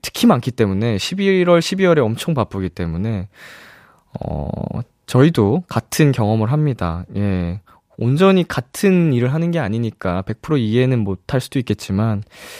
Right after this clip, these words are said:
공감은 그래도 어느 정도 해드릴 수 있다는 점. 정진님,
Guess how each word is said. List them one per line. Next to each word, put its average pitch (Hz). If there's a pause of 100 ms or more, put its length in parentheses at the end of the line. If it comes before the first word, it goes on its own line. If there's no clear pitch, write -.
(380)
공감은 127
그래도 98
어느 92
정도 98
해드릴 117
수 -
있다는 90
점. 85 (960)
정진님, 160